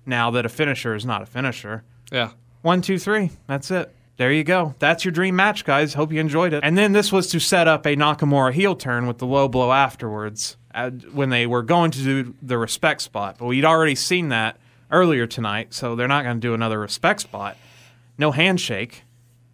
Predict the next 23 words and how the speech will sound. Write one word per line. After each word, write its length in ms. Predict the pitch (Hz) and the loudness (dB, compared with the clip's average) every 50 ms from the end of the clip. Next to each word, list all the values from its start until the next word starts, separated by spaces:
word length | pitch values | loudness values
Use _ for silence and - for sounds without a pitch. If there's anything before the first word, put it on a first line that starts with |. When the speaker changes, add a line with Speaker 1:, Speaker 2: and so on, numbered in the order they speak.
| _ | _
Speaker 1:
So 200 | _ - 120 113 | _ -4 -2 0
a 40 | 117 | 4
low 160 | 139 175 190 | 4 4 4
blow, 420 | 165 139 135 127 135 139 147 151 151 - - - _ _ _ _ - | 4 2 2 4 4 4 2 0 -2 -8 -16 -20 _ _ _ _ -8
and 200 | 113 120 123 123 | -4 -2 -2 0
now 200 | 123 131 143 151 | 2 2 4 4
we're 120 | 143 151 143 | 4 2 0
starting 400 | - - - 165 165 165 170 175 | 0 2 4 4 4 4 2 0
a 60 | 175 | -2
program. 500 | - 214 214 214 170 147 113 101 95 104 - _ _ _ _ - | 2 2 2 2 2 0 -2 -2 -4 -8 -14 _ _ _ _ -6
Speaker 2:
This 180 | 120 120 120 - | -6 -6 -4 -6
was 100 | 120 113 | -6 -2
one 140 | 120 117 117 | 0 0 0
of 40 | 110 | 0
the 40 | 107 | -2
worst 320 | 107 107 107 110 104 - | -2 0 -2 -2 -2 -2
A 100 | 107 104 104 | -4 -4 -2
J 160 | - 104 104 | -2 -2 -4
Styles 360 | 101 - 101 101 101 98 - - | -2 0 0 0 0 -2 -2 -4
matches 380 | 101 98 95 - - 95 98 | -4 -4 -4 -6 -8 -8 -8
I've 120 | 98 95 95 | -6 -6 -4
ever 140 | 95 92 92 | -6 -6 -8
seen. 280 | - - - - 101 | -10 -12 -12 -12 -12